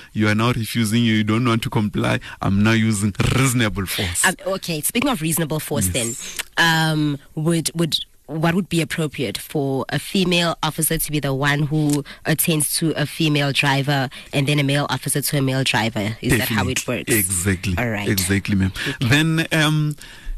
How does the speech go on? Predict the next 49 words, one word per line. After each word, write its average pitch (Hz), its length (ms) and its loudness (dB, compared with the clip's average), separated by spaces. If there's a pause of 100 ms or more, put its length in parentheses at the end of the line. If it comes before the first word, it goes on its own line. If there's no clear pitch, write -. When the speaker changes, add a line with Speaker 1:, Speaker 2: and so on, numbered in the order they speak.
Speaker 1:
as 170 160 2
I 151 80 4
say, 143 160 0
you, 127 200 2
then 117 200 2
you 113 100 0
have 107 140 -2
to - 80 -8
comply. 107 320 0
You 110 240 4
have 95 180 -4
to 98 180 -4
do 101 260 0
the 95 120 0
breathalyzer 95 580 0
test. 135 300 0 (320)
Um, 139 320 2
another 185 300 0
thing 170 160 0
that 151 440 -2
you 143 260 4
have 117 240 2
to - 100 0
know 101 460 2 (500)
as 101 260 2
a 92 640 0
driver 95 420 2 (220)
is 98 160 -2
the 101 100 2
fact 104 240 0
that 107 220 -2 (260)
if, 156 160 0
let's 160 140 2
say, 123 80 0
you 107 120 4
are 95 60 0
stopped 104 320 -2
at 101 200 -6
a 107 100 2
roadblock, 92 560 0 (100)
ne? 117 200 2 (580)
Um, 135 420 2 (640)
a 131 60 2
roadblock 147 380 0
must 131 200 0
be - 100 -2
authorized 139 760 -2
by 95 160 2
law. 95 300 0